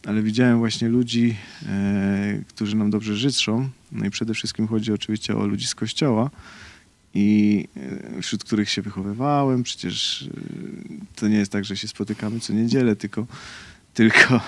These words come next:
<laughs> tylko wyjeżdżaliśmy razem, różne rzeczy żeśmy razem przeżywali, nie? I te każde życzenia, zwłaszcza takie,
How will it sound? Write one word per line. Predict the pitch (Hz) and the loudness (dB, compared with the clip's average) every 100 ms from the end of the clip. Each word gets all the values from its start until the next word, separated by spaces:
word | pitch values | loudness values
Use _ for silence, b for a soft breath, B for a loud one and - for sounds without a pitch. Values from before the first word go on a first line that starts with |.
| 302 | 0
<laughs> | 143 113 | 2 -2
tylko | - 104 - 101 | 0 -4 -2 -2
wyjeżdżaliśmy | 101 104 123 123 120 113 120 | 0 0 2 2 2 2 0
razem, | 120 120 110 104 | 0 0 0 -2
różne | 98 101 | -2 -4
rzeczy | 107 120 120 | -2 -2 -2
żeśmy | 120 117 | -4 -4
razem | 120 120 117 | -2 -2 -4
przeżywali, | - 120 120 127 123 117 | -4 -4 -2 0 0 2
nie? | 110 117 139 B B B B - | 2 0 -4 B B B B -8
I | 110 | -2
te | 113 | -2
każde | 127 120 120 | 0 -2 -2
życzenia, | 113 113 123 127 127 120 | -4 -4 0 0 0 0
zwłaszcza | 113 113 110 | -2 -4 -6
takie, | 107 - 104 | -8 -6 -4